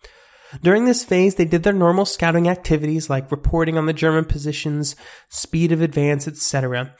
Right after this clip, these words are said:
and they also took part in some counterattacks to slow them down. The scouting was probably the most important part of their job during the retreat, though. In such confusing times, commanders values good information on enemy movement and strength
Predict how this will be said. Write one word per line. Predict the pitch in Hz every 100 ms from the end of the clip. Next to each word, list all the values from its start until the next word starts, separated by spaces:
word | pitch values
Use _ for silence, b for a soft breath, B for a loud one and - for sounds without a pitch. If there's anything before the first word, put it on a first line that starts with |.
| B B B
and | 180
they | 190
also | 208 247
took | 233 226
part | - 175 160
in |
some | 156 160 165
counterattacks | - 180 175 156 - 139 139
to | -
slow | - 143 135
them | 127 131
down. | 143 139 131 - _ _ B B B
The | 185
scouting | - 196 240 302 269
was | -
probably | - - 185 185
the | 175
most | 156 147 143 151
important | 139 - 139 151
part | 139 - 131
of | 147
their | 135 139
job | 135 131 123 127
during | 135 135
the | 135
retreat, | 127 127 - 175 165
though. | 143 147 _ - B B B
In | 190
such | 185 254 -
confusing | 269 226 - 180 180 185
times, | - 143 147 165 -
commanders | 160 180 220 247 -
values | 165 170 175 165 151 - 156
good | 151 175
information | 190 175 147 147 156 180 190 160
on | 151
enemy | 170 180
movement | 156 165 170 165
and | 147 139
strength | - 151 135 139